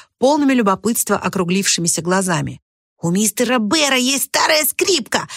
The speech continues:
Он разрешит тебе поиграть, если захочешь». «Правда? Я бы очень хотел. Видишь ли, э, мы с отцом и другим дядей подрабатывали, выступая на улице,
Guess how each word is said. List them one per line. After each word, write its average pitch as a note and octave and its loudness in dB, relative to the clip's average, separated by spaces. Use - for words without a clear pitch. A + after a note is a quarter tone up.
Он C4 2
разрешит E4 0
тебе D#4+ 0
поиграть, D4+ 0
если A3 0
захочешь». C#4 0
«Правда? G3+ 0
Я G#3+ 0
бы C4 0
очень C#4+ 0
хотел. G3 0
Видишь A#3 0
ли, D3 -2
э, - 0
мы A#3 2
с C4 0
отцом C4 2
и - 2
другим A#3 0
дядей C4+ 0
подрабатывали, C4 0
выступая C4 0
на C#4 4
улице, A3 0